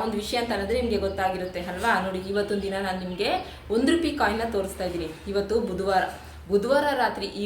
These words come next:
ಒಂದು ರೂಪಾಯಿ ಕಾಯಿನ್ನ ನೀವು ಈ ಒಂದು, ಒಂದು ರೂಪಾಯಿ, ಸಾರಿ, ಬುಧವಾರ, ಇವತ್ತು ಬುಧವಾರ, ಇವತ್ತು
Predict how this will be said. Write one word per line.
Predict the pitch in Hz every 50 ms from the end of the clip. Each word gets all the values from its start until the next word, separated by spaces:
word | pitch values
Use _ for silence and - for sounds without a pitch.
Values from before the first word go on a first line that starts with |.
| 202 196
ಒಂದು | 196 202 196 196
ರೂಪಾಯಿ | 196 - - - -
ಕಾಯಿನ್ನ | 190 180 208 269 302 302 285 254 233
ನೀವು | 214 196 190 180 - - 196 208 220 233
ಈ | 226 208
ಒಂದು, | 202 202 202 202 190 180 - - 170
ಒಂದು | 180 202 202
ರೂಪಾಯಿ, | 202 - 247 233 - -
ಸಾರಿ, | 175 170 180 226 285 294 - 202 196 175
ಬುಧವಾರ, | 170 170 196 202 233 247 247 254 262 214 202 202
ಇವತ್ತು | 190 185 202 233 233 175
ಬುಧವಾರ, | 170 175 202 196 185 175 170 180 233 294 359 - - - - - - -
ಇವತ್ತು | 226 220 226